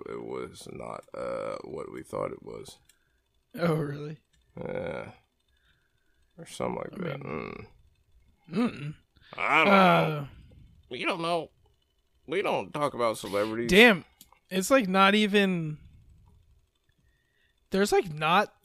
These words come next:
Speaker 2: it's not as, like, star-studded as I had thought.
Speaker 1: Yeah. Well, it's
Speaker 2: I
Speaker 1: pretty
Speaker 2: thought
Speaker 1: star-studded, but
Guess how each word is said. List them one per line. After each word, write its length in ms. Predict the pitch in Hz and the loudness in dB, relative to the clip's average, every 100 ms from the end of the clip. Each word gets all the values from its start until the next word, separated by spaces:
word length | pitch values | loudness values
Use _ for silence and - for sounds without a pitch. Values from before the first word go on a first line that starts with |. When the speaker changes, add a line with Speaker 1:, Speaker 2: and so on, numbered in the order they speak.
| - | -6
Speaker 2:
it's 240 | 185 - | -4 -2
not 260 | 302 359 262 | 0 2 2
as, 260 | 196 160 180 | 0 -2 -6
like, 260 | 160 147 | -8 -8
star-studded 1040 | - - - 165 170 185 - - 185 175 160 | -6 -6 -4 0 0 0 -4 0 0 0 -4
as 140 | 151 | -4
I 120 | 143 | -6
had 240 | 143 143 143 | -8 -8 -10
thought. 460 | - 147 165 147 - - - - - - - - - | -10 -4 -4 -4 -8 -20 -20 -20 -20 -20 -20 -20 -6
Speaker 1:
Yeah. 500 | 95 98 101 98 92 - _ _ _ _ _ _ _ _ _ _ _ _ _ _ _ _ - | 2 6 8 6 2 -4 _ _ _ _ _ _ _ _ _ _ _ _ _ _ _ _ 4
Well, 200 | 160 160 | 8 10
it's 200 | 190 - | 8 8
Speaker 2:
I 140 | 190 | 6
Speaker 1:
pretty 220 | 160 247 254 | 8 10 10
Speaker 2:
thought 80 | - | 8
Speaker 1:
star-studded, 800 | - 117 98 - 87 80 73 - - | 6 6 6 0 -4 -4 -4 -14 -8
but 300 | 101 95 87 | 0 0 0